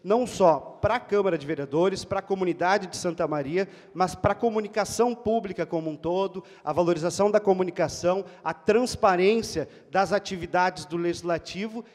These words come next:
e, além da transparência, a democratização da informação, onde todas as pessoas têm o me-, o mesmo direito, o mesmo acesso à informação.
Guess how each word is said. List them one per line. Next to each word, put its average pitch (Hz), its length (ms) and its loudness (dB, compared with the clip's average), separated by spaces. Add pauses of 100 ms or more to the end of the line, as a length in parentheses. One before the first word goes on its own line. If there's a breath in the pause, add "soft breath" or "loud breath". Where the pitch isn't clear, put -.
(100)
e, 196 140 -4
além 208 420 0
da 226 120 -4
transparência, 185 840 -4 (200 loud breath)
a 165 120 -4
democratização 196 1120 -2
da 185 160 0
informação, 202 840 -2 (220 loud breath)
onde 160 280 -8
todas 240 440 0
as 214 120 -10
pessoas 196 580 -2 (160)
têm 185 220 -4
o 180 40 -2
me-, 180 180 -4
o 202 100 -8
mesmo 214 360 2
direito, 170 440 -6
o 165 40 -12
mesmo 196 400 0
acesso 180 600 -6 (180 loud breath)
à 170 140 -2
informação. 180 640 -4